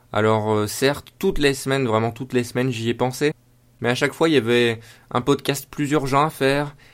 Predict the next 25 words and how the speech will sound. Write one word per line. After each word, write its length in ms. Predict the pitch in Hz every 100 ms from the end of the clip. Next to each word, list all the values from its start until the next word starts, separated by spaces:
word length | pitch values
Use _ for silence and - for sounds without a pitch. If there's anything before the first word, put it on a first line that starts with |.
| _
Et 120 | -
puis, 340 | - - 120 123
euh, 80 |
comme 240 | 117 127 131
le 80 | 131
rythme 380 | 131 135 131
de 100 | 120
podcast 480 | 117 120 - 127 -
a 80 | 120
baissé, 380 | 113 110 139 143
eh 40 | 127
bien, 400 | 113 123 123 113
je 100 | 110
ne 60 |
pouvais 240 | 110 113 113
pas 160 | 131
faire 260 | 127 143 127
High 80 | 123
Speed 260 | - 120
Dating, 480 | 110 110 113 143 131
euh, 80 | 113
dans 140 | 107
la 100 | 110
même 160 | 117 123
semaine. 440 | 139 123 123 123